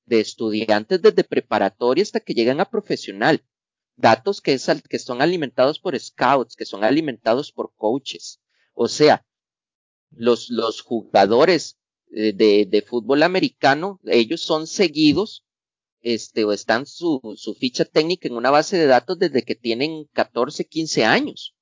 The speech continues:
Entonces, obviamente, esa información, uno, un, un ser, este, mundano como nosotros jamás tiene acceso. Pero gente como Ian, que son, que son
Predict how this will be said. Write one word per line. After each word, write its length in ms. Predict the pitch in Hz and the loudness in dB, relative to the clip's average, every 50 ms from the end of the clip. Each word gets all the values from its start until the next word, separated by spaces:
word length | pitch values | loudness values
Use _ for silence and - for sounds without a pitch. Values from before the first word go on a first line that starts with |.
| _ _ _ _ _ _ _ _ _ _ _ _ _ _ _ _ _ _ _ _ - | _ _ _ _ _ _ _ _ _ _ _ _ _ _ _ _ _ _ _ _ -8
Entonces, 680 | - 139 131 123 _ - 127 120 117 - 185 175 - - | -6 -6 -6 -6 _ -4 -4 -4 -2 -6 -8 -10 -8 -6
obviamente, 760 | - 139 127 151 156 143 135 139 147 160 - - 208 165 - _ _ _ _ _ - | -6 -2 2 2 2 2 2 -2 -2 -4 -2 -2 -2 -2 -2 _ _ _ _ _ 4
esa 400 | 170 139 123 117 113 - 185 185 | 6 6 6 6 4 2 0 0
información, 880 | 190 - - 180 156 127 110 104 - - - 117 117 117 123 147 151 _ _ _ _ _ _ | 0 2 0 0 0 0 -2 -4 -4 -6 0 2 4 4 4 2 0 _ _ _ _ _ _
uno, 800 | - 175 175 185 185 180 175 175 160 156 156 156 160 165 175 _ _ | -2 2 4 6 8 8 8 6 6 6 4 4 4 2 0 _ _
un, 640 | - 120 123 131 139 143 147 151 147 147 143 135 | -6 -4 -2 -2 -2 -4 -6 -8 -10 -10 -8 -6
un 360 | 139 139 127 131 143 143 135 - | -6 -6 -6 -6 -8 -10 -12 -10
ser, 580 | - - 143 131 135 131 131 131 127 - _ _ _ _ _ _ _ _ _ _ _ _ 139 139 135 131 131 135 135 - | -2 4 6 6 6 6 6 4 2 0 _ _ _ _ _ _ _ _ _ _ _ _ -20 -16 -14 -12 -12 -12 -8 4
este, 500 | - 127 113 113 110 107 - - - 127 | 6 6 6 6 4 -2 -6 -2 0 0
mundano 640 | 113 120 127 135 127 123 120 131 123 117 117 131 139 | 0 2 0 0 0 2 6 6 6 6 6 2 0
como 200 | - 180 151 135 | -2 -2 -2 -2
nosotros 520 | 113 110 104 - 120 110 - 135 139 - - | -4 -4 -2 -2 -2 -2 0 -2 -6 -6 -4
jamás 540 | - 110 104 104 104 117 131 147 - - | -4 -4 -4 -2 0 0 0 0 0 -4
tiene 220 | - 123 113 107 107 | -8 -8 -6 -4 -4
acceso. 440 | 104 - - - 135 170 - - _ _ _ _ _ _ _ _ _ _ _ _ _ _ | -6 -4 -4 -4 -4 -4 -4 -12 _ _ _ _ _ _ _ _ _ _ _ _ _ _
Pero 260 | - 117 107 107 98 | 0 2 2 2 0
gente 400 | - - 117 117 113 - 131 - | 2 0 0 0 0 -4 -6 -4
como 320 | - 143 131 131 131 135 | -2 -4 -2 0 2 2
Ian, 380 | 151 175 180 151 123 120 127 131 | 4 4 6 6 4 2 0 -4
que 160 | _ - 90 | _ -14 -14
son, 460 | - - - 95 95 101 107 123 120 _ _ | -12 -8 -6 -6 -6 -6 -6 -12 -14 _ _
que 340 | - 90 85 90 87 85 - | -8 -6 -4 -2 -4 -4 -6
son 480 | - - - 107 95 101 101 113 120 | -12 -14 -10 -8 -8 -8 -8 -10 -6